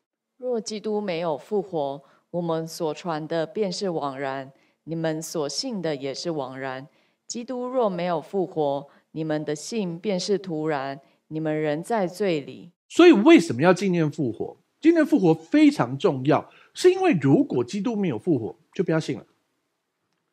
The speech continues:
Speaker 2: 老实说，你如果有办法跟我证明基督没有复活，我就不玩了。因为保罗也这样说啊：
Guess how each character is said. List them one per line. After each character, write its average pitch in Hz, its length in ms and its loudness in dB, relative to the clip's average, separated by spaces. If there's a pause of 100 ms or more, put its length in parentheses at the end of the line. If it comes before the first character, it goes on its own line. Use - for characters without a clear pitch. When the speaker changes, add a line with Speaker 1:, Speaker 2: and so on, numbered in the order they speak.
(140)
Speaker 2:
老 143 140 4
实 175 160 4
说， 320 380 8 (220)
你 185 140 6
如 180 140 10
果 330 100 12
有 - 40 8
办 233 140 4
法 151 100 4
跟 208 140 4
我 135 80 2
证 208 180 4
明 135 160 0
基 170 160 -4
督 165 100 4
没 151 120 -2
有 107 100 -4
复 123 180 -4
活， - 220 -16 (640)
我 120 100 -8
就 190 100 -2
不 170 120 -2
玩 92 180 -4
了。 87 80 -18 (600)
因 254 140 -2
为 302 100 4
保 113 160 0
罗 135 140 4
也 120 60 2
这 180 80 -2
样 208 80 0
说 196 220 4
啊： 196 180 -2